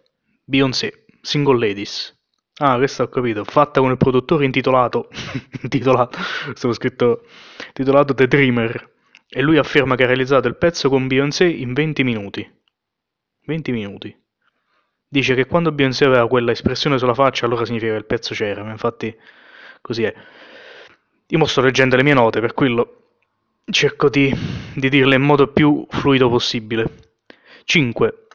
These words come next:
Beatles, Yesterday. Ah, pure questa, infatti. Questa, infatti, pensandoci, è una delle mie preferite qua in mezzo, perché, eh, perché è stata scritta, qua dice, in meno di un minuto. Impossibile.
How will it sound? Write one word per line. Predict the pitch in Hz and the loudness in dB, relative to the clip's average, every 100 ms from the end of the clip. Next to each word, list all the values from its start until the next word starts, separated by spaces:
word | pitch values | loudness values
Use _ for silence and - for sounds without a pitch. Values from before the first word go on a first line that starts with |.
| _ _ _ _ _ _ _ _ _ | _ _ _ _ _ _ _ _ _
Beatles, | 156 175 170 165 - - - _ _ _ _ | -4 0 2 2 0 -10 -12 _ _ _ _
Yesterday. | 160 131 - 113 110 104 - _ _ _ _ - | 0 0 -4 -8 -4 -4 -6 _ _ _ _ -10
Ah, | 127 | -6
pure | 180 | -4
questa, | 113 - - - | -6 -10 -14 -16
infatti. | - - _ - _ - - - - | -16 -16 _ -20 _ -20 -20 -20 -8
Questa, | - 160 - | -4 -2 0
infatti, | 127 135 - 120 120 120 - _ _ _ _ _ _ | 2 2 2 0 0 -4 -12 _ _ _ _ _ _
pensandoci, | 127 117 131 113 | -4 -2 0 0
è | |
una | 127 123 | 0 2
delle | 120 | 0
mie | 117 | 0
preferite | 117 - 113 107 | -2 -4 -4 -6
qua | - 113 | -6 -6
in | |
mezzo, | 113 107 104 | -4 -6 -10
perché, | 104 - 233 110 - - - - - - - _ _ _ | -10 -6 -2 -2 -4 -10 -20 -20 -20 -20 -20 _ _ _
eh, | - 117 113 110 | -10 -6 -4 -2
perché | 120 131 | 0 0
è | |
stata | - 127 123 | 2 2 2
scritta, | - 131 - 127 131 | -2 -6 2 2 2
qua | - 139 | 0 2
dice, | 135 - | 2 0
in | 117 | 0
meno | 139 139 | 2 4
di | 131 | 4
un | 127 | 2
minuto. | 117 104 98 - - _ _ _ _ _ _ _ _ _ _ | -2 -4 -4 -6 -8 _ _ _ _ _ _ _ _ _ _
Impossibile. | - 120 - 143 117 107 101 - | -2 0 2 0 2 0 0 -4